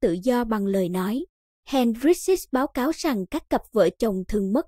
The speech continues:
cả năm liên tục đưa ra những lời cảm kích để hiểu đầy đủ mức độ phục hồi và chữa lành của phương pháp này. Ví dụ,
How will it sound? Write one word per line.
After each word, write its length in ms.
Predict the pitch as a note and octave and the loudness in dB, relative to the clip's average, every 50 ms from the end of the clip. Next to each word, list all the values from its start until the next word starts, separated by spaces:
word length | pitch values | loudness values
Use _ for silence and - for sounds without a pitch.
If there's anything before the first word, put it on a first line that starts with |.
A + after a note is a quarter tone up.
| _ - | _ -2
cả 160 | A#3+ D#3+ F3+ | 0 0 0
năm 280 | A3+ C4+ D4 C#4+ C4+ | 0 0 0 0 2
liên 180 | C4 C4+ C4 B3+ | 2 2 0 0
tục 200 | - - A#3+ A3+ - | 2 2 2 2 0
đưa 180 | A3 A3+ A#3 A#3 A3 | -2 -2 0 -2 -2
ra 200 | - A#3+ A3+ A3 | -2 -4 -2 -2
những 220 | G#3+ G3 G3 B3 | -2 -4 -2 0
lời 200 | C#4+ C#4 A#3 G#3 - | 0 2 0 0 0
cảm 180 | - D#3+ F#3 A3 | -2 -4 -4 -4
kích 200 | - - F4+ - - | -2 -2 -2 0 0
để 160 | B3 A3+ B3+ - | 0 0 0 0
hiểu 220 | B3 G#3+ F#3 A#3 | 2 2 2 2
đầy 200 | A#3 C4 A#3+ A3 | 4 2 2 4
đủ 200 | F#3 F#3+ F#3+ G3 | 4 4 2 2
mức 260 | A#3 C#4 F#4+ F#4+ - | 2 0 0 2 4
độ 160 | D4 G#3+ F3+ | 4 4 4
phục 240 | F#3 - A#3+ G#3 - | 2 0 -2 -2 -2
hồi 380 | - A3 B3+ A3 G3+ F#3+ F3+ F#3 - | -4 -4 -2 0 0 0 -2 -2 -4
và 100 | G3+ F#3+ - - | -4 -4 -2 0
chữa 160 | A3+ F#3 E3 | 0 2 2
lành 320 | G3+ C#4+ D4 A#3+ A#3 G#3+ F#3 | 2 2 0 0 -2 -4 -2
của 160 | - G3+ A3+ | -2 -2 -2
phương 240 | - - C#4 B3+ A#3 | 0 -2 -2 -2 -2
pháp 240 | - C#4 E4 - | -4 -6 -4 -2
này. 160 | D#4 C4+ A3+ G3+ F#3+ - _ _ _ _ _ _ _ _ _ _ | -2 -2 -2 -2 -4 -8 _ _ _ _ _ _ _ _ _ _
Ví 260 | B3 A#3 B3+ C#4+ E4 E4+ | -2 2 4 4 4 4
dụ, 320 | E4+ C#4 A#3 F#3+ F3 D#3+ | 6 6 6 8 6 4